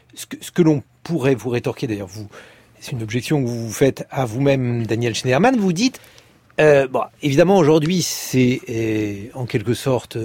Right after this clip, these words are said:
hélas, euh, facile pour nous de repérer ce qui, dans les prodromes du nazisme, allait devenir, euh, le, le nazisme tel qu'on le connaît aujourd'hui. Est-ce que cette illusion rétrospective, elle n'est pas, euh, une manière de, et,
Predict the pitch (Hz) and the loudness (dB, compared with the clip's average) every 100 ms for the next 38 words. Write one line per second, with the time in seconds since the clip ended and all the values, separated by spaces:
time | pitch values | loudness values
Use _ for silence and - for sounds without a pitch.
0 | 131 139 123 123 131 - - 117 107 101 | -8 -4 0 2 2 0 -6 -4 -4 -6
1 | - 131 - 170 131 135 156 180 123 131 | -4 -2 0 0 2 2 4 4 4 2
2 | - 139 117 135 123 - - - - - | 4 4 6 4 2 -6 -20 -16 -12 -10
3 | 131 120 120 117 107 - 123 113 131 107 | -4 0 0 0 -4 0 2 4 2 0
4 | 113 113 147 185 156 - 135 117 113 110 | 0 0 0 -4 -6 -4 0 2 2 0
5 | 123 160 127 117 107 104 - - - - | 2 2 4 2 0 -4 -12 -20 -20 -8
6 | 110 110 101 110 110 107 127 139 - 120 | -2 -2 -2 -4 -2 -4 -4 -6 -4 -2
7 | - 123 113 131 117 - 135 131 131 120 | 0 0 0 -2 -2 2 2 4 2 2
8 | 110 110 110 131 156 202 208 - 139 - | 0 0 -2 -2 -2 -2 -4 -4 -6 -4
9 | 139 - 123 - 156 156 135 147 156 127 | -4 -2 -4 -4 -4 -4 0 2 4 2
10 | - 139 - 135 104 - 170 196 170 160 | -2 -4 -2 -4 -6 -6 -4 0 2 0
11 | - - - - - 139 131 131 127 170 | -2 -20 -20 -20 -4 -2 0 0 0 2
12 | 170 160 135 131 131 123 127 135 160 151 | 2 2 2 0 -2 0 0 4 4 4
13 | 104 117 117 107 - - - - 117 113 | 2 0 0 -2 -10 -20 -20 -12 -6 -4